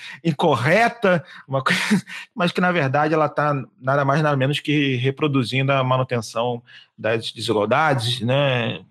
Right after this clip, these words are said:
ex-, exploração, injustiça, e a gente, como historiador, historiadora,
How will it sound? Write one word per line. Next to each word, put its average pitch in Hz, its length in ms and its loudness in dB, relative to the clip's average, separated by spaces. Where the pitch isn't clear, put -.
ex-, 107 380 -18
exploração, 131 600 -2
injustiça, 147 560 -2
e 156 180 2
a 135 80 2
gente, 135 300 -2
como 127 360 -2
historiador, 120 400 0
historiadora, 127 640 2